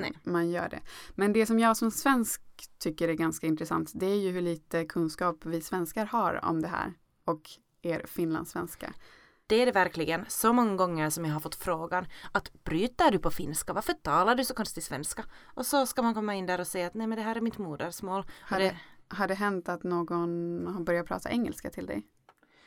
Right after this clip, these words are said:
Speaker 1: Ehm, nej,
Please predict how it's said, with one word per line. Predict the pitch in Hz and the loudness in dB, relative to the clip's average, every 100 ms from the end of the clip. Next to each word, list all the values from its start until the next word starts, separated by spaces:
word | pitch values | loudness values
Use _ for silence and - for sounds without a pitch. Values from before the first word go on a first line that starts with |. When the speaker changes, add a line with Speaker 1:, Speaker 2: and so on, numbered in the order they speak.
| _ _ _ - - | _ _ _ -20 0
Speaker 1:
Ehm, | 233 226 226 233 233 233 214 - - - - - - - - - - - - - - - - | 4 6 8 8 8 8 4 2 2 2 0 0 0 -2 -10 -12 -18 -20 -20 -20 -20 -20 -4
nej, | 254 302 320 330 | 6 8 8 6